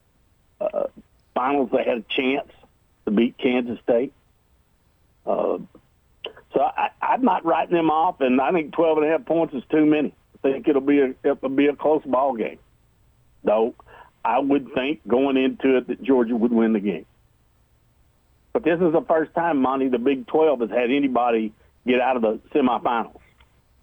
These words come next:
Uh, and the only team to represent the Big Twelve in the playoffs up to this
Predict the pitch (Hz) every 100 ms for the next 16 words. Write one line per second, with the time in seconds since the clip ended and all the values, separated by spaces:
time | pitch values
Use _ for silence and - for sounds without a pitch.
0 | _ _ _ - 101 107 131 143 127 147
1 | 147 135 127 107 117 147 135 110 175 190
2 | 110 113 107 - 120 113 113 98 131 117
3 | 113 123 - 117 - 113 120